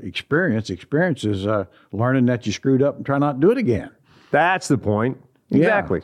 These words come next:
Speaker 2: Show me
Speaker 1: Yeah.
Speaker 2: someone who hasn't made a mistake, and that's someone who hasn't done anything.
Speaker 1: Yeah, exactly. You know, I mean, uh, you, you've gotta try things, you know, go out on a limb a little bit. And,
Speaker 2: Right.
Speaker 1: but mostly, I think, you know, be yourself, do what you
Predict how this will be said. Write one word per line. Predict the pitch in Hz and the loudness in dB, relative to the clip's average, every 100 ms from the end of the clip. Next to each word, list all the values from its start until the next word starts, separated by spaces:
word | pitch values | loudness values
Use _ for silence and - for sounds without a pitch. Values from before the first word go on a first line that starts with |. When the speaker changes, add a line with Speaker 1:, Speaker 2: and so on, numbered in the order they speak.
| - | -2
Speaker 2:
Show | 175 | 0
me | 180 | 2
Speaker 1:
Yeah. | |
Speaker 2:
someone | 196 208 185 | 2 2 2
who | 160 156 | 4 4
hasn't | 156 156 156 | 2 0 0
made | 147 143 | 0 0
a | |
mistake, | 131 - 151 147 | 0 0 -2 0
and | 120 | -2
that's | 120 - | -2 -2
someone | 127 127 | -2 0
who | 120 | 0
hasn't | 117 117 113 | 0 -2 -4
done | 104 107 | -2 -2
anything. | 113 110 - - - | -2 -6 -10 -8 0
Speaker 1:
Yeah, | 214 208 | 2 2
exactly. | 98 107 180 180 156 - _ | -2 -2 -2 -4 -10 -16 _
You | 123 | -6
know, | 117 92 | -4 -2
I | 101 | -2
mean, | 98 98 | -2 -4
uh, | 107 | -4
you, | 95 101 98 _ - | -4 -6 -8 _ -12
you've | 107 - | -10 -2
gotta | 117 120 104 - _ _ _ _ | 0 0 -2 -6 _ _ _ _
try | - 151 180 | -2 -2 -2
things, | 123 92 82 90 | -4 -6 -8 -6
you | 107 | -4
know, | 107 | -4
go | 87 92 | -4 -2
out | 113 117 | -2 0
on | 113 | 0
a | 110 | 0
limb | 117 120 | 0 0
a | 107 | 0
little | 117 110 | 0 -2
bit. | 107 127 - - | -2 -2 -4 -10
And, | 87 - - | -14 -12 -4
Speaker 2:
Right. | 101 113 139 | 0 2 0
Speaker 1:
but | 117 | 0
mostly, | 135 135 - 110 127 | -2 -2 -6 -6 -4
I | 101 | -6
think, | 123 104 - | -10 -12 -14
you | 143 | -14
know, | 202 95 131 - 82 | -12 -14 -16 -12 -2
be | 117 | 0
yourself, | 113 104 - 113 156 - | 0 -4 -2 -2 -2 -4
do | 104 113 | -4 -2
what | 117 110 | -4 -2
you | 131 139 147 | 0 0 0